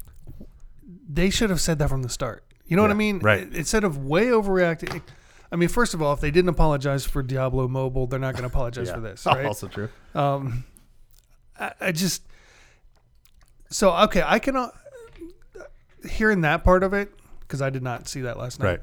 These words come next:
Speaker 2: Right.
Speaker 1: Um, <clears throat>
Speaker 2: Well, that's the
Speaker 1: I
Speaker 2: problem,
Speaker 1: can
Speaker 2: too,
Speaker 1: almost
Speaker 2: is
Speaker 1: understand where they're coming from
Speaker 2: Yeah.
Speaker 1: to a point.
Speaker 2: Exactly. There's a point to it. And they, they, you know, they admitted that they handled this incorrectly and they acted too quickly. But once again, that's,
Speaker 1: Why'd
Speaker 2: that's
Speaker 1: they
Speaker 2: the
Speaker 1: act
Speaker 2: problem.
Speaker 1: that quickly, though?
Speaker 2: Yeah,
Speaker 1: Was
Speaker 2: exactly.
Speaker 1: it because of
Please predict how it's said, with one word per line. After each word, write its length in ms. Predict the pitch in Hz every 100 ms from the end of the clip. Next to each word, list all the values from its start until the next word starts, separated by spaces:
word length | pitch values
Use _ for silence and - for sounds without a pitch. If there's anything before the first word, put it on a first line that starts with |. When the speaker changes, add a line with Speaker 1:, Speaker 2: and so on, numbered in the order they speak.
| - -
Speaker 2:
Right. 20 |
Speaker 1:
Um, 360 | 156 139 131 - - -
<clears throat> 260 | 185 139
Speaker 2:
Well, 120 | 113 143
that's 140 | 185
the 60 | 135
Speaker 1:
I 40 |
Speaker 2:
problem, 200 | 160 185
Speaker 1:
can 80 | 240
Speaker 2:
too, 60 | 208
Speaker 1:
almost 220 | 160 202
Speaker 2:
is 40 |
Speaker 1:
understand 400 | 220 196 - 196
where 100 | 180
they're 80 | 151
coming 240 | - 175 160
from 240 | 156 143
Speaker 2:
Yeah. 100 | 127
Speaker 1:
to 120 | 113 147
a 60 |
point. 400 | 123 165 196 214 -
Speaker 2:
Exactly. 500 | 156 262 196 - 76
There's 180 | 139 190
a 60 | 214
point 360 | - 214 190
to 140 | - 90
it. 60 |
And 80 | 104
they, 120 | 135 156
they, 200 | 156 180
you 80 |
know, 100 | 165 160
they 120 | 180
admitted 380 | 143 120 123 123
that 140 | 104
they 120 | 107
handled 300 | 101 104 104
this 140 | 101 -
incorrectly 640 | 92 92 90 - 95 92
and 200 | 87 85 - -
they 140 | 92
acted 320 | 90 95 90
too 140 | - 104
quickly. 540 | - 98 101 98 98 - - - -
But 260 | 107 101
once 220 | 120 127
again, 420 | 117 135 151 110 107
that's, 440 | 117 117 - - - - -
Speaker 1:
Why'd 100 | -
Speaker 2:
that's 100 | 156
Speaker 1:
they 60 | 147
Speaker 2:
the 60 | 147
Speaker 1:
act 120 | 147
Speaker 2:
problem. 200 | 120 104
Speaker 1:
that 40 |
quickly, 340 | 113 143 - -
though? 220 | - -
Speaker 2:
Yeah, 140 | 101 170
Speaker 1:
Was 100 | 139
Speaker 2:
exactly. 140 | 101
Speaker 1:
it 20 | -
because 220 | 151 143
of 240 | 147 139